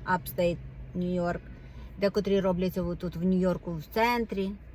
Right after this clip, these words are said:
якісь на Манхеттені проводять. Але всюди треба їхати. Це вс-, це, це не є, знаєте, в якихось шаговій доступності. Треба їхати як не поїздом годину, то машиною годину.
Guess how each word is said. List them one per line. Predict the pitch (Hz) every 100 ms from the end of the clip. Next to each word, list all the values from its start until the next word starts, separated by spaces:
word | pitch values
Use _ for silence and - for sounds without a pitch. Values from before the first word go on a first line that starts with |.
| -
якісь | 208 185
на | 185
Манхеттені | 180 170 220 233 233 220 220
проводять. | 196 208 196 202 185 180 - - - - - - - - - - - - -
Але | 208
всюди | 202 277 254 247
треба | 247 240 247
їхати. | 254 240 202 196 185
Це | 220
вс-, | 196 - 214
це, | - 240
це | 220 - 254
не | 247
є, | 240 262 247
знаєте, | 226 233 247
в | 247
якихось | - 233 226
шаговій | - 220 226 214
доступності. | 196 202 - 190 180 175 180
Треба | 170 220 196
їхати | 214 240 226 196
як | 185 208 202 190
не | 180
поїздом | 156 277 330 285 269 269 262
годину, | 254 247 247 240
то | 233 190 175
машиною | 170 - 277 294 277 254
годину. | 247 240 226 233 214 202